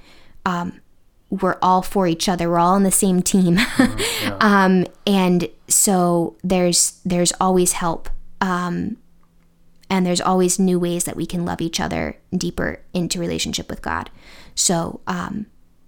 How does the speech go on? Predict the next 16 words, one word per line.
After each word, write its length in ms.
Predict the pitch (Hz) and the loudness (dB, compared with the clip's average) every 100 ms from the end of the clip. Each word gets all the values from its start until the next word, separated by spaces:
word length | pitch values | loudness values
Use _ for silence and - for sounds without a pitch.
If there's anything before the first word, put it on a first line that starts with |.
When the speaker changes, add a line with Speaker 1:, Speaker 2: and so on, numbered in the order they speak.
| _ _ _ | _ _ _
Speaker 1:
yeah, 260 | 190 190 180 - | -4 -4 -4 -6
to, 320 | 185 170 - - - | -4 -4 -8 -14 -8
to 180 | - 180 | -6 -6
avail 420 | - 180 196 208 202 | -6 -6 -2 -2 -2
ourselves 480 | 185 185 185 180 - | -4 -4 -6 -6 -8
of 160 | - | -10
community 580 | - 185 180 180 180 180 - | -10 -8 -6 -6 -8 -8 -10
and, 340 | 180 175 175 - - - | -10 -8 -8 -10 -16 -12
uh, 300 | 190 185 196 - _ _ _ _ - | -10 -10 -14 -18 _ _ _ _ -8
dialogue 600 | 175 175 175 185 190 - | -4 -4 -4 -6 -8 -10
and 140 | 180 | -10
to 100 | - | -6
not 220 | 185 - | -6 -6
be 100 | - | -8
afraid 420 | 185 - - - - | -10 -8 -10 -10 -8
to, 300 | 196 - | -10 -10